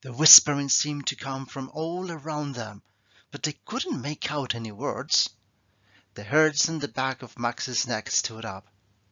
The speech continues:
"We need to get out of here," he said, his voice shaking. Just as they turned to run, the living room door creaked open slowly,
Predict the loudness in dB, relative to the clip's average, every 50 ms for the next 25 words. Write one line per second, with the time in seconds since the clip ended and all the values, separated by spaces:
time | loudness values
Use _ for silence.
0 | _ _ _ _ _ _ _ _ _ _ _ _ _ _ _ _ _ _ _ _
1 | _ _ _ _ _ _ _ 0 4 6 6 8 6 6 4 2 2 6 8 8
2 | 8 8 6 6 4 0 -2 -6 -8 -6 -2 2 4 4 4 2 0 -8 _ _
3 | _ _ _ -12 -8 -6 -4 -4 -4 -6 -6 -10 _ _ _ _ -12 -10 -10 -8
4 | -8 -8 -8 -4 -4 -4 -4 -2 -2 -2 -2 -4 -6 -10 -12 -12 -12 -12 -14 -16
5 | _ _ _ _ _ _ _ _ _ _ -20 -20 _ -20 -20 -20 _ _ _ _
6 | _ _ -2 0 2 2 2 2 0 0 -2 -2 0 0 0 0 0 -2 -2 -4
7 | -4 -4 -6 -8 -8 -10 -16 -20 _ _ _ _ _ _ _ _ _ _ -8 -6
8 | -4 -2 -2 0 0 -2 -2 -2 -2 -2 -2 -2 -2 -2 -4 -6 -8 -12 -12 -8
9 | -8 -6 -4 -2 -2 0 0 -2 -2 -4 -4 -4 -2 -2 -2 0 -2 -2 -4 -4
10 | -8 -12 -16